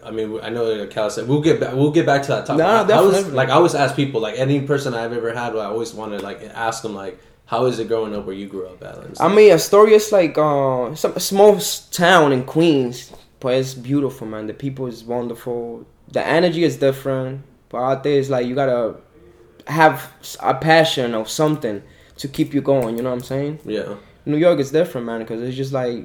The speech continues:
Speaker 2: you gotta be grinding all, every day to get what you, what you wanna get, you know, in life, 'cause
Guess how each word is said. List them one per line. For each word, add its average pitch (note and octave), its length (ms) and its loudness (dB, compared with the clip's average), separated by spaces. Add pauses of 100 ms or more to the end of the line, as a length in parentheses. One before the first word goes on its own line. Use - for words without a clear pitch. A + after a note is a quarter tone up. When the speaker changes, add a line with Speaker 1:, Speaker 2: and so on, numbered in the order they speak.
(140)
Speaker 2:
you B2+ 100 -10
gotta C#3+ 180 0
be C3 180 -4
grinding C3 380 -2
all, A#2+ 240 -4
every B2+ 240 -2
day C3+ 460 0
to - 120 -14
get A#2 300 -4
what B2 180 -10
you, - 60 -20
what - 120 -18
you C3 60 -10
wanna A#2 220 -6
get, A#2+ 260 -2
you A#2 80 -6
know, B2 160 -4
in A2 120 -8
life, C3 300 -4
'cause G#2 360 -12